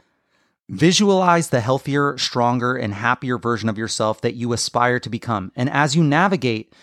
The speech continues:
these social gatherings and any daily challenges and any stress-filled afternoons after work,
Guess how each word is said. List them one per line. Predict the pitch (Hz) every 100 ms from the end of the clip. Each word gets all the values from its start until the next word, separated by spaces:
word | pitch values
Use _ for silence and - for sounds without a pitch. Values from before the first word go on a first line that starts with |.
| _ _
these | 120 131
social | - - 139 180
gatherings | 131 120 117 110 107 113 - - - -
and | 117 127
any | 151 143
daily | 117 135 180
challenges | - 135 120 107 113 110 104 - _ - -
and | 117
any | 123
stress-filled | 110 - - 151 - - 160 160 139
afternoons | 135 147 170 151 120 117
after | 117 120 165
work, | 120 107 107